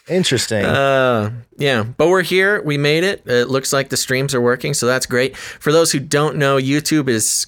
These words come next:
Speaker 2: kinda taking away their, their traditional live streaming, uh, system and replacing it with something called YouTube Events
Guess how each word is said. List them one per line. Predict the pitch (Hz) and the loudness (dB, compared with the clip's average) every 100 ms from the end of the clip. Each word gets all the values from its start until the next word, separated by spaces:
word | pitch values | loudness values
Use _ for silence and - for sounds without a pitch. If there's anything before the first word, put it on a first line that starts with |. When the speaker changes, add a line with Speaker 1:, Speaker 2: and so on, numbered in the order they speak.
| - | -8
Speaker 2:
kinda | - 151 123 | -6 -2 -4
taking | - - 147 - 131 | -6 -6 -6 -4 -2
away | 113 113 117 127 | 0 2 2 0
their, | 117 110 101 - | 0 0 0 -2
their | 104 98 92 | -2 -2 -2
traditional | - - 113 123 139 - 123 113 104 - - - _ | -4 -4 -4 -2 -2 -2 -2 -2 -2 -8 -20 -20 _
live | 104 104 113 123 123 117 - | -2 0 0 0 0 0 -2
streaming, | - - 120 120 120 113 113 110 | -4 -2 -2 -2 -2 -2 -2 -2
uh, | 110 104 | -2 -2
system | - - 156 156 - 107 104 - | -2 0 0 0 -2 -2 -4 -4
and | 110 101 | -4 -2
replacing | 104 - - 165 202 - 120 | -2 -4 -2 -2 0 -2 0
it | 120 117 | -2 -2
with | 113 | -4
something | 120 113 104 | -2 -4 -2
called | 110 98 | -2 -2
YouTube | 98 123 123 - 120 - | -2 -2 -2 -2 -2 -2
Events | 104 90 82 113 113 87 - - | -6 -6 -4 -2 -2 -4 -4 -4